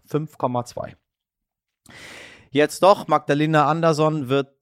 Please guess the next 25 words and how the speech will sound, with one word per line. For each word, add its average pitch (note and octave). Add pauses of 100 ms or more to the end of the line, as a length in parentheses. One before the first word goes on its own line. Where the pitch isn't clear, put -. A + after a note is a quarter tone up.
(140)
Schwedens C3
erste C3
Ministerpräsidentin. F3
Nachdem C#3
Andersson C#3
vergangenen C3+
Mittwoch D3+
nur C3
wenige D3+
Stunden C#3+
nach B2+
ihrer B2
Wahl B2+
zurückgetreten C#3
war, A2+
hat B2
sich C3
der A#2+
Reichstag C3
in C3
Stockholm B2 (340)
erneut B2
für G2+
sie F#2
entschieden. F2